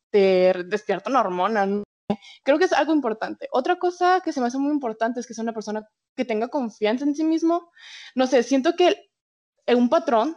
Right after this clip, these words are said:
del sex appeal, que como es que me sea una persona con confianza en sí mismo, porque usualmente yo soy igual.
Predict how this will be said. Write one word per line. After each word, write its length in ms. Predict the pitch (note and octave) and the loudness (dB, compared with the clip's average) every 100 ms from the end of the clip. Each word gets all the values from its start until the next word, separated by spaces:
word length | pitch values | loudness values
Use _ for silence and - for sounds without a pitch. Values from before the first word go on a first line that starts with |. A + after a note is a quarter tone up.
| _ | _
del 460 | G#3+ G3+ F#3 F3+ F3+ | 0 2 2 0 -2
sex 180 | F#3+ - | -6 -14
appeal, 240 | G3+ G3 | -8 -10
que 120 | G3 _ | -10 _
como 160 | F3+ | -12
es 80 | F3+ | -10
que 80 | F3+ | -12
me 100 | F#3 _ _ _ _ - | -12 _ _ _ _ -20
sea 260 | - A3 G#3 | -4 0 2
una 160 | A3 | 0
persona 400 | G#3+ G3+ G3 G3 | -6 -8 -4 -4
con 160 | G3+ G3+ | -6 -6
confianza 640 | G3 F#3+ F#3+ G3+ G3 F#3+ | -6 -10 -4 -2 -2 -6
en 80 | F3 | -8
sí 100 | F#3+ | -4
mismo, 380 | G3 G#3 F3+ E3+ | -4 -2 -6 -8
porque 260 | F#3+ G3+ | -6 -2
usualmente 560 | F#3 G#3 G#3 G#3+ G#3 A3 | 0 0 0 0 0 2
yo 140 | G#3+ | 2
soy 260 | G3+ A3 G#3 | 0 -2 0
igual. 380 | G3 G#3+ G3+ | 4 4 2